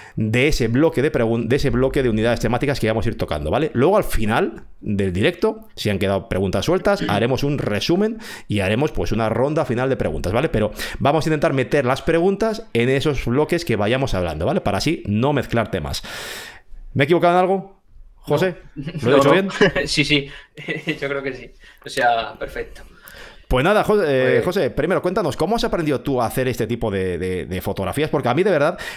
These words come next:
Speaker 1: me impactaron estas fotografías que, que hiciste,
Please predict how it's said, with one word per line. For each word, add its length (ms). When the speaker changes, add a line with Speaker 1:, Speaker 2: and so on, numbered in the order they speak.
Speaker 1:
me 240
impactaron 880
estas 260
fotografías 800
que, 880
que 80
hiciste, 680